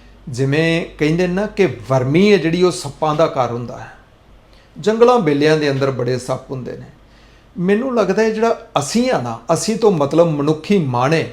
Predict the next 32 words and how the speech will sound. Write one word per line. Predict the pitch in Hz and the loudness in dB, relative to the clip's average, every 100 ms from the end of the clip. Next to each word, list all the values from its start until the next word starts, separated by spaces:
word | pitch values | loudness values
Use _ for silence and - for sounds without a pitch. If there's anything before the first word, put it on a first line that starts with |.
| - - _ - _ - | -14 -20 _ -20 _ -8
ਉਹ | 175 | -6
ਵਹਿਮ | 135 107 139 180 214 | -6 -2 2 4 4
ਦਾ | 214 | 2
ਘਰ | 190 139 | 2 0
ਬਣ | 110 107 104 | -2 -8 -12
ਗਿਆ। | - - - - _ _ _ _ _ _ - | -16 -20 -20 -20 _ _ _ _ _ _ -12
ਜਿਵੇਂ | 117 147 180 202 208 208 156 | -4 2 6 8 6 4 -2
ਮੱਖੀ | 139 139 135 - 208 | 2 0 0 2 2
ਨੂੰ | 226 190 | 4 6
ਰਹਿਣ | 160 160 | 6 6
ਵਾਸਤੇ | 156 147 - 147 | 2 2 0 0
ਜਗ੍ਹਾ | 135 131 135 | 0 2 0
ਚਾਹੀਦੀ | 135 131 127 131 160 | 0 -2 0 0 0
ਹੈ, | 175 | 0
ਮੱਛਰ | 147 139 - 202 | -2 -4 0 2
ਨੂੰ | 202 214 | 2 2
ਬਹਿਣ | 151 147 | 4 2
ਵਾਸਤੇ | 151 139 135 - 143 | 4 2 0 -2 -2
ਮੈਲਾ | 135 131 131 | 0 2 2
ਪਾਣੀ | 131 135 127 135 | 0 -2 -2 -2
ਚਾਹੀਦਾ | 135 139 139 139 123 | 0 2 2 2 0
ਹੈ, | 120 135 - - - - - - | -2 -6 -16 -20 -20 -20 -14 2
ਇਵੇਂ | 208 220 254 | 4 6 2
ਕਿਧਰੇ | 247 233 233 247 | 0 -2 0 2
ਨਾ | 233 | 2
ਕਿਧਰੇ | - 196 190 185 | 2 2 4 2
ਕੀੜਿਆਂ | 185 165 160 170 | 2 2 4 4
ਮਕੌੜਿਆਂ | 160 147 151 143 147 160 156 | 2 0 4 6 6 4 4
ਨੂੰ | 151 | 0
ਜ਼ਮੀਨ | 110 139 147 156 165 | 0 0 2 2 2
ਦੇ | 147 | 2
ਅੰਦਰ | 143 139 147 | 2 2 0